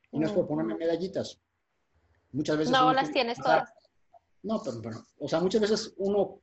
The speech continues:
Speaker 1: mismo como cliente tiene que pasar por ese aprendizaje. Los humanos somos bien tercos,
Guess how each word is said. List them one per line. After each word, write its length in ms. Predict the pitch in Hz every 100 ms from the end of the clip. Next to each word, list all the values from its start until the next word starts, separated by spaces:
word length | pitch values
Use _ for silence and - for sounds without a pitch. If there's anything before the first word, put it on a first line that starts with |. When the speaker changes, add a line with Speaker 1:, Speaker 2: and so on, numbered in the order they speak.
| -
Speaker 1:
mismo 340 | 180 196 185
como 180 | 147 143
cliente 300 | 175 165 160
tiene 220 | 165 156
que 80 | 147
pasar 360 | 127 117 135 - _ _ _ _ _ _ _ _ _ _ _ _ _ _ _ _ _ _ -
por 180 | 135
ese 460 | 160 165 151 131 123
aprendizaje. 760 | 120 - 135 131 170 156 175 208
Los 140 | 156
humanos 280 | 160 170 185
somos 240 | 190 175
bien 180 | 160 160
tercos, 440 | 160 139 113 -